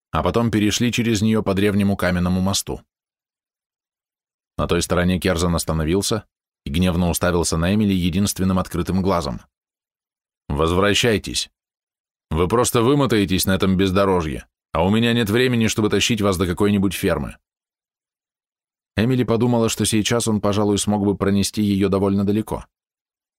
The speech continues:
Не так, как в то утро, когда она фактически сама несла его на себе от Понденкирк, но она нисколько не сомневалась, что они со стражем не только не отстанут от Керзана, но и смогут загнать его, и лишь твердо взглянула ему в глаза.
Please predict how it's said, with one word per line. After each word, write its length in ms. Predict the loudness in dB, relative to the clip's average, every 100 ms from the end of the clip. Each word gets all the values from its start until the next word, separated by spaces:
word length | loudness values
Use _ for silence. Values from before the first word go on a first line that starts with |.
| _
Не 120 | -4
так, 200 | 0 -2
как 160 | -2 -4
в 80 | 0
то 120 | 0
утро, 240 | 0 -2
когда 280 | -2 0 0
она 120 | 0
фактически 560 | -2 -4 -6 -4 -4 -2
сама 320 | -2 0 0
несла 300 | 0 0 0
его 180 | 0 0
на 100 | -2
себе 240 | 0 0
от 140 | 0 -2
Понденкирк, 680 | -4 -2 -2 -2 -4 -6 -18 _ _ _ _ _ _ _ _ _ _
но 160 | 0
она 160 | 2 2
нисколько 480 | 2 0 0 0 2
не 120 | 2
сомневалась, 680 | 2 0 2 2 2 0 -4
что 220 | -4 0
они 140 | 0 0
со 140 | -2
стражем 400 | 0 0 2 2
не 100 | 0
только 300 | -2 -2 -2
не 100 | 0
отстанут 460 | -2 -2 -4 -2 -4
от 120 | -4
Керзана, 480 | -4 -4 -4 -8 -12 _ _ _ _ _
но 120 | 0
и 60 | 0
смогут 380 | 0 0 0 0
загнать 360 | 0 0 -2
его, 240 | -4 -6 -6 _ _ _ _
и 60 | 0
лишь 180 | 0 0
твердо 340 | 0 0 0
взглянула 480 | -2 0 0 2 2
ему 200 | 0 0
в 80 | 0
глаза. 400 | -2 -2 -4